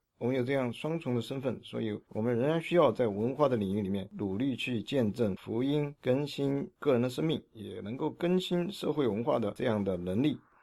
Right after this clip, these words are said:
我们基督徒本身确实应该成为黑暗世界中的明光，成为这个失位的世界里面的盐。所以我们需要有合乎中道的平衡，我们应该是有所为而有所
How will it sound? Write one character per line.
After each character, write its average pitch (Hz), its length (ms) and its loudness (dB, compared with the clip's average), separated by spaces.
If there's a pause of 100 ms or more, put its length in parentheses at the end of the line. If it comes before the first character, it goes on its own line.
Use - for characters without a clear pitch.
(340)
我 113 60 -6
们 117 80 0
基 143 80 4
督 151 140 4
徒 143 60 4
本 95 180 -4
身 143 300 -2
确 196 160 2
实 139 200 -2
应 139 120 -2
该 143 220 2
成 120 260 -2
为 123 180 2
黑 156 400 2
暗 123 260 2
世 135 140 -8
界 127 140 2
中 131 160 0
的 123 120 4
明 120 240 0
光， 165 220 2 (480)
成 123 220 0
为 120 160 6
这 120 180 0
个 107 300 2
失 165 260 0
位 165 260 8
的 110 140 4
世 117 240 -6
界 120 160 4
里 101 120 -2
面 101 180 0
的 95 100 0
盐。 92 260 -6 (600)
所 143 140 6
以 127 280 2
我 123 120 0
们 147 80 -2
需 156 120 -4
要 160 140 8
有 104 240 0
合 - 320 -2
乎 170 220 -2
中 180 220 2
道 147 220 4
的 98 300 -2 (100)
平 135 200 -6
衡， 98 200 -6 (600)
我 - 140 -2
们 123 100 2
应 143 60 0
该 143 100 4
是 135 320 -2
有 117 140 0
所 131 200 4
为 104 320 0 (120)
而 101 240 -4
有 104 240 -2
所 98 280 -8